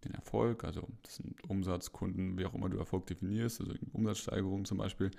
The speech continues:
ist Traffic und Conversion, haben wir eben schon behandelt, sind diese beiden Bestandteile. Kennst du ja auch sicherlich. So, denn je mehr Menschen aus deiner Zielgruppe auf deinen Funnel kommen,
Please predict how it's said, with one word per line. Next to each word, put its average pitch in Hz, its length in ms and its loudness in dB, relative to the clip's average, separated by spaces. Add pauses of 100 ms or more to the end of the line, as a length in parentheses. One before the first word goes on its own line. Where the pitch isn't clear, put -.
(640)
ist - 280 -4
Traffic - 400 0
und 80 120 -2
Conversion, 78 480 -2
haben 82 100 -2
wir 80 120 -2
eben 82 160 -2
schon - 360 -6 (160)
behandelt, 101 380 4
sind 85 100 0
diese 82 180 -2
beiden 80 360 0 (240)
Bestandteile. - 640 -4 (180)
Kennst - 240 -8
du - 40 2
ja 101 60 -2
auch - 40 -8
sicherlich. - 440 -8 (1080)
So, - 120 -2
denn 87 220 4
je 87 80 4
mehr 95 220 6
Menschen 104 340 4
aus 98 140 0
deiner - 180 -6
Zielgruppe 139 600 4
auf - 140 -2
deinen - 160 -2
Funnel - 320 -6
kommen, 170 380 2